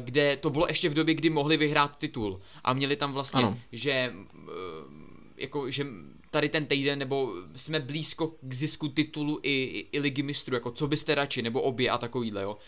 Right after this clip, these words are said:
Speaker 1: A tam opravdu hromada lidí psala, že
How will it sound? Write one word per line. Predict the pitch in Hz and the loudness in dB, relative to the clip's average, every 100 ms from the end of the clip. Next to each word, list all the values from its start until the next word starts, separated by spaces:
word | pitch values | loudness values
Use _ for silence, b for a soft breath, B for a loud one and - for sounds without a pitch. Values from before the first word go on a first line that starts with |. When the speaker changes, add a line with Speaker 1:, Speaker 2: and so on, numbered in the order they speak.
| B B B | B B B
Speaker 1:
A | 131 131 - - - | 6 6 0 -14 -2
tam | 143 139 127 - 123 | -2 -2 -8 -16 2
opravdu | 147 - 160 165 202 | 4 6 4 6 8
hromada | 147 139 139 143 196 | 8 8 4 4 4
lidí | 220 160 107 101 - b b b | 2 0 -2 -8 -12 b b b
psala, | - - 156 151 | -4 0 2 2
že | 160 151 | 2 2